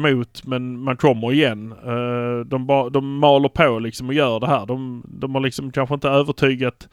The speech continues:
alltid i spelet. Eh, jag tror det var Messi som sa det om dem nu, att de var ju verkligen inte bäst i Champions League, men de vann Champions League för att de slog ut dem som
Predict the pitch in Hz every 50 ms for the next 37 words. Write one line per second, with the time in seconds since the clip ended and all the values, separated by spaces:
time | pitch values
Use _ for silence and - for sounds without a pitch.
0 | _ _ _ _ _ _ _ _ _ - - - 120 113 - - - 123 113 110
1 | 110 - - - _ _ - - - - - 147 127 113 104 98 104 - - -
2 | 113 120 113 101 110 101 104 107 90 - 123 123 - 143 127 123 123 123 123 120
3 | 117 - _ _ _ _ _ _ _ _ _ _ _ _ _ - 160 151 147 127
4 | - - - - 120 110 - 131 127 135 139 131 123 123 123 123 120 123 120 120
5 | 120 127 123 120 113 110 110 - 127 120 120 123 120 123 123 123 135 127 - -
6 | 131 123 120 123 - - - 131 123 - - 165 143 - - - - - - 143
7 | - - - - - - - 160 131 - - 139 127 - - 151 139 120 113 -
8 | 131 123 117 127 131 127 127 131 147 185 151 110 107 107 - - 127 123 117 117
9 | 143 135 - 190 175 131 107 107 - 127 123 123 - 139 127 131 147 170 160 170
10 | - - - - 156 156 185 156 123 101 - - - 202 202 196 - - 147 135
11 | 139 139